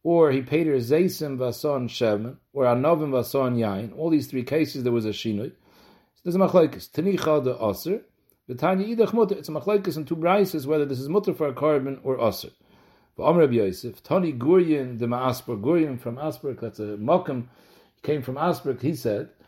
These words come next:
that this Machlokes is a Machlokes B'Shamai B'Sil, B'Shamai Oiser, even though there's a Shinui, so what? Shinui B'Mkoimoi, Oimid, the Shinui doesn't change the Metzias. The Chitim were called an Esnan, and even after the Shinui,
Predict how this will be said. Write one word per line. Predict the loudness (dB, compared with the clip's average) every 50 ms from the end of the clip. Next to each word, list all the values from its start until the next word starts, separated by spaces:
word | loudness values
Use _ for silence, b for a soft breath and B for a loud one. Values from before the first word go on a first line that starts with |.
| b b b b b b b b 0
that | 4 6 6 6 6 4 0 -6 -10 -8
this | -8 -6 -4
Machlokes | -4 -6 -4 0 0 0 0 0 -6
is | -6 -6
a | -6
Machlokes | -6 -2 0 0 0 0 0
B'Shamai | -4 -4 -2 -2 -2 -2 -2 -2
B'Sil, | -4 -4 -4 -4 -4 -4 -6 -10 _ _ _ b b b b b b _
B'Shamai | -10 -4 0 2 2 2 2 2 2 0 0 0 2
Oiser, | 2 2 2 0 -4 -8 -8 -8 -10 -14 _ _ _ _ _
even | -2 0 0 2 4
though | 4 4
there's | 4 4 0 0
a | -2
Shinui, | -4 -4 -4 -2 0 0 2 2 4 2 2 0 -4
so | -4 0 2 2
what? | 4 4 2 2 0 -6
Shinui | -10 -6 -4 -4 -2 -2 -4
B'Mkoimoi, | -6 -8 -8 -2 -2 -2 0 0 0 2 4 4 4 2 0 b b b b b b b -2
Oimid, | 0 0 2 0 0
the | 0 -2
Shinui | -4 -4 -4 -4 0
doesn't | 0 0 0 0 -4 -4
change | -4 -4 -2 -2 -2
the | 0 0
Metzias. | 0 -2 -2 -2 -2 -2 -2 -4 -6 -6
The | -8 -6
Chitim | -4 -2 -2 -2 -2 -2 -2
were | -2 -4
called | -2 -2 -2 0 0
an | -2 -2
Esnan, | 0 0 0 0 -2 -4 -4 -2 -2 -2
and | -4 -4
even | -4 -4 -4 -2
after | -2 -2 -2 -2 -4 -4 -4
the | -4
Shinui, | -6 -4 -2 0 2 2 2 2 2 0 -4